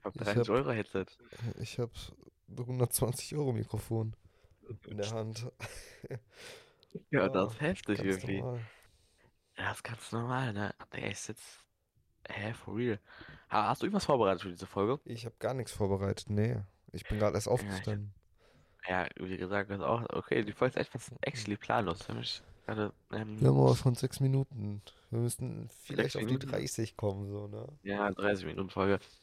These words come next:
Speaker 1: Bro, easy, ich, ich mach das schon. Ähm,
Speaker 2: Okay, warum sind wir auf
Speaker 1: wie gesagt
Speaker 2: Podcast gekommen? Warum überhaupt unsere
Speaker 1: Gute Frage.
Speaker 2: Werdensgeschichte, weißt du?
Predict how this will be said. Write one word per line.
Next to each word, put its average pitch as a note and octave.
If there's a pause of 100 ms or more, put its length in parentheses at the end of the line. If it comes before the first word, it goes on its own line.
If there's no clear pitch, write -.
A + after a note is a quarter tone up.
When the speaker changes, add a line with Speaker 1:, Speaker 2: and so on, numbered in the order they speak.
(140)
Speaker 1:
Bro, F#2+
easy, G2+
ich, -
ich -
mach G2
das -
schon. F2 (920)
Ähm, G#2+ (160)
Speaker 2:
Okay, A2
warum C3
sind C#3
wir C3+
auf -
Speaker 1:
wie A2+
gesagt A#2+
Speaker 2:
Podcast -
gekommen? F#2+
Warum G#2
überhaupt F#2+
unsere G2+
Speaker 1:
Gute G2
Frage. G2+
Speaker 2:
Werdensgeschichte, G2+
weißt -
du? D3+